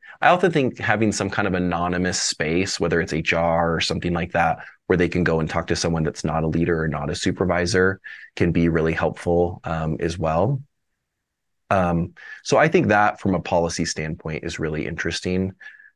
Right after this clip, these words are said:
The other thing I'll say, um, is, and, and maybe this is kind of my own personal view, I'm curious what you think about this, but I do find that sometimes when we talk about compassion, and especially people that we perceive to lack compassion,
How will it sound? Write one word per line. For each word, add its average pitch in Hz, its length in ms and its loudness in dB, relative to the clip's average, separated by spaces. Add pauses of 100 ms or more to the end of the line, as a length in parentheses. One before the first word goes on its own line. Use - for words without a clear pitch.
(120)
The 240 120 4
other 240 120 4
thing 311 220 2
I'll 120 100 4
say, 92 640 2
um, 90 460 -4
is, 90 580 -2 (540)
and, 127 220 0
and 151 100 4
maybe 196 180 4
this 151 180 2
is 95 180 2
kind 92 180 -2
of 90 40 0
my 87 100 0
own 80 100 -4
personal 80 340 -2
view, 82 140 -2
I'm 92 80 -2
curious - 320 0
what 60 100 -2
you 85 80 0
think 85 140 -2
about - 160 -4
this, - 180 -2
but - 180 0 (360)
I 175 80 6
do 233 180 4
find 359 280 2
that - 120 0
sometimes 107 400 0
when 98 80 0
we 92 80 0
talk 87 240 -2
about 87 160 -2
compassion, - 600 -4 (380)
and 120 80 -2
especially 147 300 2
people 110 300 2
that - 120 0
we 90 140 2
perceive 85 360 -2
to - 100 -2
lack 76 340 -2
compassion, 135 800 0